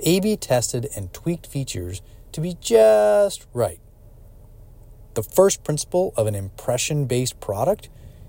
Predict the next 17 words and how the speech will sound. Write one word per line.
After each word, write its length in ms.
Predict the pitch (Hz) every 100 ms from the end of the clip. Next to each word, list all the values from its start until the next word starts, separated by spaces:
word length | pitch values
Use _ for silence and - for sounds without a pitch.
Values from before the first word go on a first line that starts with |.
| -
is 100 | 143
to 120 | -
maintain 500 | 151 160 160 175 185
the 120 | 185 156
user's 360 | 110 110 113
attention. 460 | 117 - 160 - - - - - - - - - - - - - - - -
The 80 | 120
objective 600 | 104 101 214 - 107 117 - - -
is 140 | 151
to 80 | 185
get 220 | 156 214
the 60 | 208
user 220 | 202 208
to 80 | 190
stop 240 | - 190
scrolling. 440 | - 190 208 151 - - - - - - -
That 340 | - 175 107